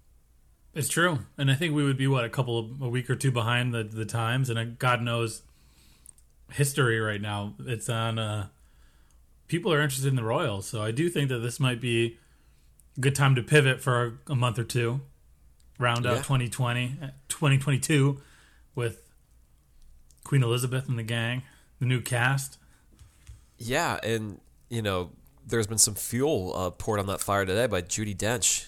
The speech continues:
Speaker 2: She calls out The Crown as cruelly unjust and urges Netflix to add a disclaimer that this cannot go unchallenged. Uh, she wrote in a letter, uh, in the Times U K that the closer the drama comes to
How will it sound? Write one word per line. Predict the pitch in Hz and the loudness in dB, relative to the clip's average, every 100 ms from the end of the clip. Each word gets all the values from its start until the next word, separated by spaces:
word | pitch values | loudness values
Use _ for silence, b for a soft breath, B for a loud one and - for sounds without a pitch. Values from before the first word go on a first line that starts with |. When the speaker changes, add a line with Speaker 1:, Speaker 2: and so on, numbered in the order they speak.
| - | -6
Speaker 2:
She | - | -6
calls | - 120 120 | -4 -2 2
out | 135 123 | 2 2
The | 101 | -4
Crown | - 123 | -2 0
as | 107 - | 0 0
cruelly | - 127 131 123 | -2 -4 -2 -2
unjust | 117 107 101 123 113 | -4 -4 0 4 2
and | 101 | 2
urges | - 110 98 95 | -4 -4 -2 -4
Netflix | - - 107 | -6 -6 -4
to | - | -2
add | - 104 | -2 -4
a | |
disclaimer | 95 - 110 113 87 | -2 -2 -2 -4 -4
that | 87 - B B B | -6 -6 B B B
this | 107 | 2
cannot | - 98 104 - | 2 0 -2 -2
go | 101 98 | -2 -2
unchallenged. | 98 90 113 98 65 95 - - - B B B B B B B - _ 98 | -2 -4 -4 -4 -6 -8 -10 -12 -14 B B B B B B B -20 _ -4
Uh, | 87 76 55 - | -2 0 -2 -6
she | - - 104 95 90 78 - | -6 -4 -4 -4 -6 -10 -8
wrote | 98 117 | 0 0
in | 101 | 0
a | 98 | -2
letter, | 110 110 92 92 101 - - | 0 2 0 0 -6 -16 -10
uh, | 85 69 | -6 -4
in | 87 | -6
the | |
Times | 90 101 95 | -6 -6 -4
U | 92 | -4
K | - 117 | -2 -2
that | 95 87 | -2 -2
the | - | -6
closer | - 139 - | -4 0 0
the | 123 | 0
drama | 104 113 107 | -2 0 -2
comes | - 110 104 95 - | -4 -6 -4 4 4
to | - 110 98 | 4 -2 -4